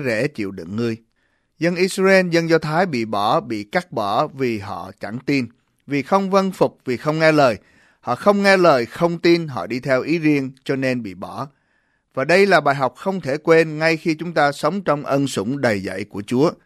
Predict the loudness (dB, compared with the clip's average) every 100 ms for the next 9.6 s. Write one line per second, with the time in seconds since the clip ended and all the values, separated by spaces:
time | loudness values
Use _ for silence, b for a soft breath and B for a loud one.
0 | _ _ -4 0 -2 -2 -6 -6 -4 -2
1 | -4 -6 _ _ _ -6 -2 0 2 2
2 | 2 -2 -4 -8 0 -2 0 -6 -4 0
3 | 2 2 2 -4 2 4 4 0 b b
4 | -6 -2 2 4 4 2 0 0 -2 2
5 | 2 2 -2 0 0 0 -8 -2 4 4
6 | 4 0 0 -4 -8 -18 _ _ -6 -4
7 | -4 -8 -8 -10 -12 -16 _ _ _ _
8 | _ _ -6 0 2 2 2 4 4 4
9 | 2 0 -10 -4 -2 -2